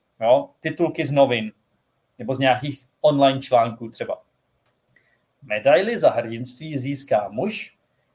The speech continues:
který pomohl při střelbě v Uherském Brodě. V Uherském Brodě došlo k nějaké střelbě.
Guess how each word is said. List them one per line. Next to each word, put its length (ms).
který 260
pomohl 380
při 220
střelbě 460
v 80
Uherském 500
Brodě. 300
V 40
Uherském 480
Brodě 560
došlo 460
k 80
nějaké 400
střelbě. 560